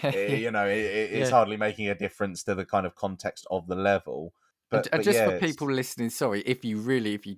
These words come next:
Speaker 2: don't know, 'cause we've said about the context, I think we should say what it is. You play is, is an,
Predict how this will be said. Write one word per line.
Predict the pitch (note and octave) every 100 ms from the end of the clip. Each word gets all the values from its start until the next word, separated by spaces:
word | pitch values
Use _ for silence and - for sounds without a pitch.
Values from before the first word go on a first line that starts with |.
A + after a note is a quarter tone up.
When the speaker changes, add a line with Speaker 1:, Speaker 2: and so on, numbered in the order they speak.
| -
Speaker 2:
don't | A#2+ A#2
know, | F#2+ E2
'cause | - G#2+
we've | A2 G2+
said | - A2
about | F#2+ F#2 -
the |
context, | - G#2 F2+ F#2+ -
I | F#2+
think | A#2 F2+
we |
should | - G2
say | - F2+
what | G#2+ G#2
it | G2
is. | F2+ G2+
You | G2+
play | - G#2+ F#2+ F#2 - _ - _
is, | A2 A2
is | A#2+
an, | A2+